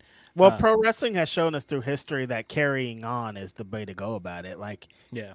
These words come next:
Speaker 1: nobody ever really, like, attacks anything head on. History has shown us, like, if there's a thing, they're probably gonna just
Speaker 2: Yeah.
Speaker 1: go through the show. Uh, the, the show must go on type deal. And that's what,
Speaker 2: Yeah,
Speaker 1: what this
Speaker 2: it,
Speaker 1: was.
Speaker 2: it, you know, it, it worked for most of the show. This,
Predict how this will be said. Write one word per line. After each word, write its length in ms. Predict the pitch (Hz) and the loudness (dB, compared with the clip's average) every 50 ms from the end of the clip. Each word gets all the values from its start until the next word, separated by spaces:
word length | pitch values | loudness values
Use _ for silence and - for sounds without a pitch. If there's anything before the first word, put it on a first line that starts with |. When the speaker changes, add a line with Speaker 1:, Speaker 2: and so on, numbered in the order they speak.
| _ - | _ -4
Speaker 1:
nobody 520 | 139 160 180 190 185 196 175 165 151 131 | 2 6 6 8 10 10 8 8 8 6
ever 280 | 143 151 147 139 131 123 | 6 4 4 4 0 -2
really, 300 | 123 127 127 120 113 117 | 0 -2 -2 -2 -2 -4
like, 260 | 113 107 107 - - | -4 -6 -8 -8 -10
attacks 380 | 117 - - 127 120 113 - - | -10 -4 -2 -2 -2 -2 -4 -8
anything 380 | 123 113 110 - - 113 104 92 | -8 -8 -10 -10 -12 -12 -12 -8
head 200 | 98 107 98 98 | -8 -8 -6 -6
on. 180 | 104 101 90 | -6 -8 -6
History 400 | 92 139 151 - - 147 135 123 | 0 0 0 0 0 -6 -4 -4
has 120 | 120 110 - | -4 -6 -4
shown 260 | - 143 131 123 117 | -4 -2 -2 -2 -4
us, 180 | 113 110 - | -6 -6 -4
like, 180 | 127 110 104 - | -4 -6 -6 -6
if 80 | - - | -2 4
there's 200 | 202 208 180 175 | 4 4 4 4
a 60 | 147 | 2
thing, 300 | - 165 156 156 143 127 | 2 4 4 4 2 0
they're 120 | 123 123 | -2 -2
probably 320 | - - 151 143 127 123 113 | 0 2 2 2 2 2 0
gonna 280 | 117 120 113 110 113 | 0 -2 -2 -2 -6
just 400 | 104 - 113 101 92 - - - _ _ _ _ _ _ _ _ _ _ _ - - | -6 -4 -4 -4 -4 -6 -12 -14 _ _ _ _ _ _ _ _ _ _ _ -8 0
Speaker 2:
Yeah. 60 | 120 | 2
Speaker 1:
go 260 | 170 127 127 123 120 - - | 4 6 6 4 2 0 2
through 160 | - 147 143 123 | 4 4 4 4
the 100 | 123 113 | 2 2
show. 440 | - - 151 147 139 131 120 120 113 | 4 8 8 8 8 8 6 2 4
Uh, 200 | 135 147 151 139 156 160 | 4 4 4 4 2 2
the, 160 | 151 170 165 | 4 4 4
the 120 | 156 180 | 4 4
show 200 | 175 - 262 247 | 8 8 10 10
must 220 | 247 226 220 196 180 | 10 10 8 8 10
go 160 | 208 202 196 | 10 10 12
on 360 | 196 190 160 127 113 117 117 | 12 10 10 8 4 0 -6
type 300 | - - 120 110 98 90 | -6 -6 -6 -6 -6 -6
deal. 240 | 107 110 98 92 92 | -6 -6 -6 -6 -8
And 120 | 98 101 | -8 -6
that's 220 | 110 117 - - - | -4 -6 -6 -6 -10
what, 260 | 117 113 120 120 117 | -8 -6 -6 -6 -4
Speaker 2:
Yeah, 80 | 127 127 | -2 -2
Speaker 1:
what 60 | 120 | -2
this 200 | 120 117 117 107 | -2 -2 -4 -4
Speaker 2:
it, 160 | 113 120 117 | -4 -6 -6
Speaker 1:
was. 240 | - 95 - - - | -6 -6 -8 -6 -6
Speaker 2:
it, 40 | 156 | -6
you 60 | 196 196 | -4 -2
know, 200 | 147 147 156 - | -2 -4 -4 -4
it, 220 | - 139 143 139 _ _ _ _ _ _ _ _ _ | -4 -4 -4 -4 _ _ _ _ _ _ _ _ _
it 160 | - 151 160 | 0 0 2
worked 220 | 151 196 233 240 - | 4 2 2 2 2
for 100 | - 247 220 | 0 0 2
most 240 | 190 175 170 - | 2 0 0 -2
of 20 | 151 | -6
the 80 | 151 | -6
show. 300 | 147 - 147 135 135 131 | -4 -2 0 0 0 -2
This, 380 | 120 113 120 127 135 131 - | -4 -6 -4 -4 -4 -4 -8